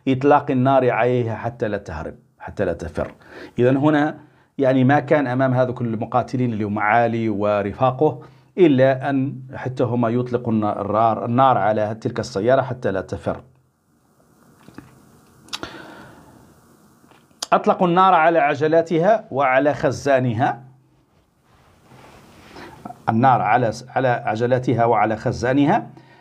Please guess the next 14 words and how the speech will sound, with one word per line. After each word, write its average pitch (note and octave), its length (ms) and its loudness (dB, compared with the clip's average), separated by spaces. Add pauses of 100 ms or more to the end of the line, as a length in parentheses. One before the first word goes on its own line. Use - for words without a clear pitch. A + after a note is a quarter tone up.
(180)
حين A3 340 2
بدأت F#3 460 2
طلقات F3 420 2
رشاش E3+ 480 -2
سيارة D#3 400 0
ثلاثة C#3 380 -4
وعشرين D3 300 0
ملم C3 240 2
وطلقات C#3+ 680 0
مجموعة C3 460 0
علي B2+ 240 4
تصيب B2 380 -4
السيارة B2+ 580 0
المغربية، A#2+ 600 2